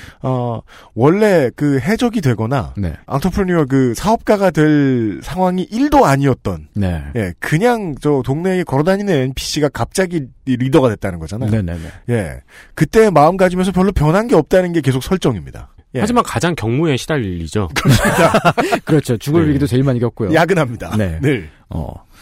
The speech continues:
Speaker 2: 여기도 이제 그 제일 많이 일하시는 사장이 있어요.
Speaker 1: 네.
Speaker 2: 어.
Speaker 1: 중소기업의 특징이죠.
Speaker 2: 밀짚모자 해적단의 조직원들은 그 대장과 부하 이런 관계가 아니라 수평적인 동료 관계로 이루어져 있습니다.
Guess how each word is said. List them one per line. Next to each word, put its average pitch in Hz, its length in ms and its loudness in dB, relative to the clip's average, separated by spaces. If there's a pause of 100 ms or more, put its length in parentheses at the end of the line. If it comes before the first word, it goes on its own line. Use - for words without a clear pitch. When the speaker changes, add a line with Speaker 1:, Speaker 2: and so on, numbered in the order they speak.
(500)
Speaker 2:
여기도 170 320 6
이제 123 320 4
그 113 120 0
제일 147 180 8
많이 120 220 6
일하시는 117 320 4
사장이 123 260 2
있어요. 76 260 -6 (220)
Speaker 1:
네. 117 100 2 (720)
Speaker 2:
어. 69 120 -12 (300)
Speaker 1:
중소기업의 180 560 2
특징이죠. 120 600 -2 (680)
Speaker 2:
밀짚모자 180 520 6
해적단의 170 420 4
조직원들은 131 800 4
그 110 80 -2
대장과 165 640 4
부하 117 500 4
이런 147 280 4
관계가 117 340 4
아니라 98 220 2
수평적인 180 640 4
동료 160 420 4
관계로 113 380 4
이루어져 92 260 0
있습니다. 80 520 -8